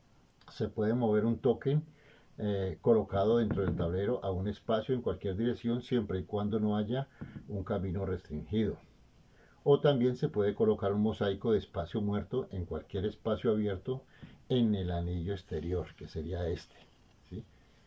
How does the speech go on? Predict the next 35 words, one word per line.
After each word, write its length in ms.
Entonces, 340
cuando 420
un 100
jugador 460
tiene 240
tres 300
opciones 540
de 100
jugar 320
en 80
su 120
turno, 400
o 140
puede 460
colocar 400
una 180
ficha 480
en 140
un 120
espacio, 640
o 200
puede 440
mover 400
una 200
ficha 340
que 80
está 240
ya 180
dentro 280
del 140
tablero 500
a 100
un 180
espacio 500
abierto 500